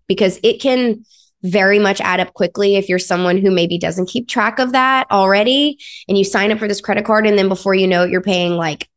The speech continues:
twenty-five to thirty percent interest, and then that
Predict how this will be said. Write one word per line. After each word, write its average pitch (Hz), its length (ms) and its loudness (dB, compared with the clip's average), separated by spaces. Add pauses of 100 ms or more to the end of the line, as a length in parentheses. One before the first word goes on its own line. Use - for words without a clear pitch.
(160)
twenty-five 240 720 0
to 277 100 -2
thirty 269 260 2
percent 294 360 -2
interest, 277 500 0
and 214 140 2
then 208 180 2
that 196 200 0